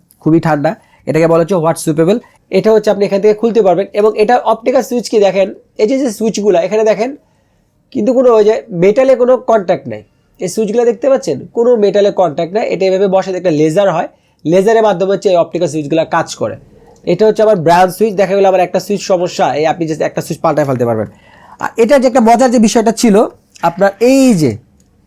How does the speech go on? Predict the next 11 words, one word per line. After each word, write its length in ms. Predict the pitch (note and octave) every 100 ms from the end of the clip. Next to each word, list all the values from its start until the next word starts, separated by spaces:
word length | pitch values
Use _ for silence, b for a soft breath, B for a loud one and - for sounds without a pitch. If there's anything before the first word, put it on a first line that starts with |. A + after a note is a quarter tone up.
| _ _ b b b C#3+ F3+
নয়টা 400 | B3+ C4+ A#3 C4+ -
সুইচ 220 | B3+ A3+
হচ্ছে 180 | B3+ B3+ B3 -
ফ্রি 160 | C4+ B3+
দেওয়া 160 | G3 D3 B2+
থাকে, 160 | - - _ _ _ _ _ _ -
এরকম 220 | G3+ G3+ G#3+
হচ্ছে 140 | G#3 - G#3
এক 80 | G#3+ A3
এক 60 | G#3
করে 120 | A3